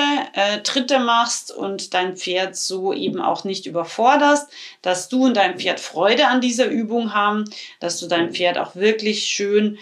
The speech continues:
über deine Reiterbeine, aber natürlich auch über deinen Sitz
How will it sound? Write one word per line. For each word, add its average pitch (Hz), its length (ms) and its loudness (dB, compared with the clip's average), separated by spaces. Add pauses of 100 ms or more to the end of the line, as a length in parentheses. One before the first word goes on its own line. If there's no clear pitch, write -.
(220)
über 220 300 0
deine 202 300 2
Reiterbeine, 185 1080 2
aber 170 200 -4
natürlich 175 560 -6
auch 175 220 0
über 180 180 -2
deinen 170 360 0
Sitz 269 540 -2